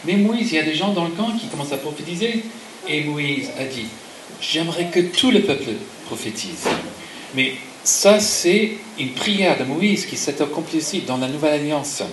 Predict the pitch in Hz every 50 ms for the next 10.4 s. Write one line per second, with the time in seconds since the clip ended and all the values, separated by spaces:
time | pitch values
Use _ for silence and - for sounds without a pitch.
0 | - - - - - - - - 359 359 359 - - - - - - - - -
1 | - - - 131 123 123 123 - - - - - - - - - - - - 196
2 | 202 196 170 - - 147 143 139 135 135 131 127 120 120 123 - - - - -
3 | - - - - 117 104 92 87 87 85 85 - - - - - - - - -
4 | - - - - - - - 139 131 123 120 120 117 113 113 113 - - - -
5 | - - 151 135 - 117 110 - - - - 196 190 185 165 151 131 - - -
6 | - 113 104 107 - - - - - 349 - - - - - - - - - -
7 | - - - - - 339 - - - - 135 120 117 139 143 139 147 147 143 143
8 | 151 151 - - 131 - - 120 110 113 - 104 104 90 87 85 85 - 175 170
9 | 170 - - - - - - - - 117 - - - 170 170 170 170 - - -
10 | 127 120 120 120 165 190 196